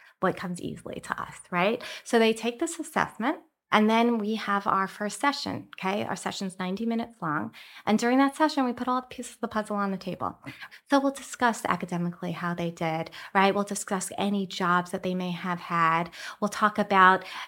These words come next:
you know, their interests, their values, their goals. We'll, we'll talk about, like, any jobs they've thought of for themselves. And then we will review the results of the assessment. And that's really core. For us, it's about self-awareness for them.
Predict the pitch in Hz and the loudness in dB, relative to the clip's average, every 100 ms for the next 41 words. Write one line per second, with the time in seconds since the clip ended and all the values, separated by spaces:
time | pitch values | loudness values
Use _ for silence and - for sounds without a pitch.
0 | - 202 180 180 - 202 185 - 196 180 | 0 2 4 2 0 2 2 2 0 -2
1 | 185 175 - 214 190 190 180 180 185 190 | -4 -4 0 0 0 2 2 2 -2 -4
2 | 190 - 185 180 185 185 180 185 180 - | -4 -6 -4 -4 -6 -8 -8 -10 -14 -16
3 | - 208 202 - 208 208 202 208 202 185 | -2 4 4 4 0 0 0 2 4 4
4 | 170 190 185 214 214 208 196 214 214 285 | 4 2 2 0 2 0 0 -2 0 0
5 | 285 160 - - 175 165 175 - - 214 | 2 0 -2 -6 -8 -6 -6 -4 -4 -6
6 | - _ 208 208 202 214 226 226 - - | -14 _ 2 4 4 2 0 -4 -12 -8
7 | 185 202 196 190 185 185 180 180 170 170 | -4 0 2 2 2 -2 -4 -6 -6 -10
8 | 160 - 175 170 196 175 - - - 180 | -12 -8 -8 -2 0 0 -6 -8 -4 2
9 | 190 175 - 202 214 220 214 208 175 - | 2 0 -6 -6 -2 0 -2 -2 -2 -2
10 | - - 262 285 220 - - 190 175 - | 2 10 10 10 0 -8 -6 0 2 2
11 | - - 190 196 202 180 160 147 - - | 0 -2 -2 -2 -4 -4 -4 -6 -10 -16
12 | - - - | -16 -14 -16